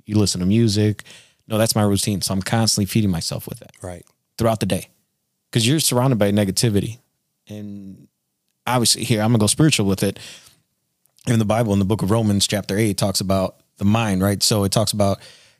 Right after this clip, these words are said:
Speaker 1: are you gonna have it filled with carnal stuff?
Speaker 2: Right.
Speaker 1: Or with the spirit?
Speaker 2: Yep.
Speaker 1: Right?
Speaker 2: Yep.
Speaker 1: So you gotta constantly be feeding yourself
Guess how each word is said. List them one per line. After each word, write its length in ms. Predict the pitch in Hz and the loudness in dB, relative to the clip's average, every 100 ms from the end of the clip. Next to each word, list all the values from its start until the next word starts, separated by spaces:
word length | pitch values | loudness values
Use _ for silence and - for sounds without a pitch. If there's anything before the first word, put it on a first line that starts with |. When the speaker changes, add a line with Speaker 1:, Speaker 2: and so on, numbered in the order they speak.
| _ | _
Speaker 1:
are 60 | 107 | -4
you 40 | 101 | -2
gonna 60 | |
have 100 | 104 | -2
it 20 | 92 | -4
filled 180 | 110 98 | -6 -6
with 120 | - | -4
carnal 300 | 113 120 135 | -2 0 0
stuff? 400 | - 151 - - _ _ _ | 0 -2 -2 -18 _ _ _
Speaker 2:
Right. 320 | 95 85 76 - | -8 -8 -10 -6
Speaker 1:
Or 100 | 107 | -4
with 100 | 101 | -2
the 80 | - | -2
spirit? 320 | - 110 - _ _ - | -2 -2 -4 _ _ -10
Speaker 2:
Yep. 160 | 104 - _ _ _ _ _ _ _ _ | -10 -10 _ _ _ _ _ _ _ _
Speaker 1:
Right? 120 | 101 117 | -4 -4
Speaker 2:
Yep. 80 | |
Speaker 1:
So 380 | 123 117 104 104 - | -2 -4 -6 -8 -12
you 280 | 127 113 113 | -16 -16 -8
gotta 280 | 120 127 113 | -2 0 0
constantly 480 | - 113 107 110 | -2 0 0 -2
be 180 | 101 104 | -2 -4
feeding 420 | 92 - 117 110 101 | -8 -12 -10 -10 -10
yourself 600 | 95 - 95 92 - | -6 -4 -4 -6 -10